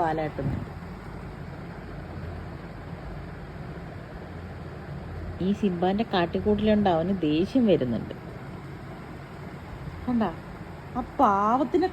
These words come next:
കടിച്ചു കൊല്ലൂല്ലോ ഇത്. വാ മിന്നിമ, അങ്ങോട്ട് വാ. എടാ സിംബ, കടിക്കണുണ്ടില്ല, അവന്റെ എല്ലിരിക്കാ കടിക്കണം. ഒന്ന് കൊടുത്തു മിന്നിമ. കൊടുത്തൊന്ന്.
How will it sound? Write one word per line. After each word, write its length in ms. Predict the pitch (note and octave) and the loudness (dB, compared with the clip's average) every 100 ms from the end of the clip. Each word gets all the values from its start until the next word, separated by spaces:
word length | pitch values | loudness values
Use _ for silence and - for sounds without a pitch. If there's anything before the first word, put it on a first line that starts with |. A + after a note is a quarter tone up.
| - | 4
കടിച്ചു 340 | A3+ A3 - G4 | 2 4 4 4
കൊല്ലൂല്ലോ 420 | C4+ A#3+ F#4+ F#4 C#4 | 4 8 10 10 8
ഇത്. 80 | C#4+ F4 | 6 6
വാ 80 | A4+ | 6
മിന്നിമ, 220 | A4+ F#4+ D4+ | 6 4 4
അങ്ങോട്ട് 180 | F#4 G4+ | 8 8
വാ. 40 | - - - - - - - - - - - - - | 6 -2 -10 -10 -12 -14 -12 -12 -12 -12 -12 -10 0
എടാ 120 | A3+ G#4+ | 2 4
സിംബ, 180 | B4+ A4+ B3+ - - - - - - - - - - - - - - - - - - - - - - - - - | 6 8 6 4 -4 -12 -10 -10 -10 -12 -12 -12 -12 -14 -12 -12 -12 -12 -12 -12 -12 -12 -12 -12 -12 -12 -12 0
കടിക്കണുണ്ടില്ല, 680 | C#4+ A#3 - C5+ B4+ F#4+ D4 A3 | 2 4 4 4 6 6 8 6
അവന്റെ 180 | C#4 F4 | 6 6
എല്ലിരിക്കാ 420 | B3+ C#4+ A#4 C#5 C5 | 8 8 8 8 8
കടിക്കണം. 320 | D#4+ A3+ A3 A#3 | 6 2 0 0
ഒന്ന് 120 | G4 A4+ | 4 6
കൊടുത്തു 240 | A#4+ B4+ A4+ | 8 6 6
മിന്നിമ. 220 | F#4 G#3 - - - - - - | 4 2 0 -6 -14 -14 -10 4
കൊടുത്തൊന്ന്. 480 | G#4+ - A#4 A4 | 4 8 6 6